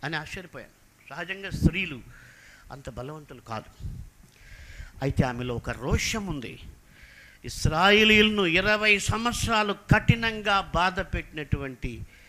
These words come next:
ఈ శత్రువును మట్టు పెట్టాలన్నటువంటి రోషము కలిగి ఆమెకు ఆ యొక్క బలం వచ్చింది. గమనించండి, బలం ఎప్పుడు కూడా ఫోర్స్లో ఉంటుంది.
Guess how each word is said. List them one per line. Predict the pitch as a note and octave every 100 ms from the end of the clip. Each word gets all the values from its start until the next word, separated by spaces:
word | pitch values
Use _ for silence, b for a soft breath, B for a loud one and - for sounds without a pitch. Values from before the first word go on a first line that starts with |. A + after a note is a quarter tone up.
| B B B B -
ఈ | C3 B2+
శత్రువును | - - B2 D3+ E3+ D#3 C#3
మట్టు | C3 C#3 - D3+
పెట్టాలన్నటువంటి | C#3+ C3+ - C3+ B2 B2+ A2+ C3 A#2+
రోషము | A#2+ B2 F3 G3 G3+ - - G3+ F3
కలిగి | - D#3 D3+ C3 G#2 - - B B B B B -
ఆమెకు | C3 B2+ A#2+ - A2+ G2 - b b b -
ఆ | A#2+
యొక్క | A#2 -
బలం | A2 - C3+ E3+ D#3+
వచ్చింది. | - - G2+ G2+ C#3
గమనించండి, | E3 E3+ - C#3
బలం | A#2+ G2+ F#3 A3+ A3
ఎప్పుడు | F#3+ - A3
కూడా | G3 F#3
ఫోర్స్లో | D3+ - - C4+ C#4+ C4+ - B3 G#3+
ఉంటుంది. | F3+ C#3 A#2 -